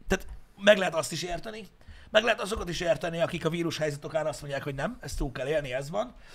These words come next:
Öm, itt most az emberekről beszélek, nem a politikusokról, meg a szabályhozókról. Nehéz helyzet ez.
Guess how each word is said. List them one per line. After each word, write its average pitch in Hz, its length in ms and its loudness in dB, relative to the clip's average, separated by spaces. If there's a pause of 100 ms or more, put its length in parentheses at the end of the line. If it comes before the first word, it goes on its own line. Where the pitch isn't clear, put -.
(220)
Öm, 151 320 6 (160)
itt 160 100 2
most 170 140 2
az 180 80 4
emberekről 165 440 4
beszélek, 139 340 2
nem 147 100 2
a 131 60 2
politikusokról, 135 680 2
meg 127 100 -6
a 117 60 -8
szabályhozókról. 143 880 -2 (2750)
Nehéz 240 380 8
helyzet 135 320 0
ez. 117 300 -10